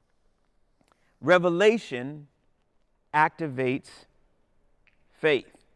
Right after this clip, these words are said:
Revelation activates faith. It says this in Luke chapter one, verse thirty-four through thirty-eight. It says,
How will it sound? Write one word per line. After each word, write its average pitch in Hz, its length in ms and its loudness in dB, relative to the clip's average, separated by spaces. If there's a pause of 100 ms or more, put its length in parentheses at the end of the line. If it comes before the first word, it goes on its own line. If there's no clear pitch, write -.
(520)
Revelation 165 760 0
activates 156 520 -4
faith. 165 320 -4
It 156 60 -12
says 190 200 -6
this 170 180 -6
in 156 120 -8
Luke 160 120 -6
chapter 135 300 -6
one, 131 240 -8
verse 127 180 -10
thirty-four 131 600 -6 (560)
through 127 100 -10
thirty-eight. 131 540 0
It 113 100 -10
says, 123 320 -8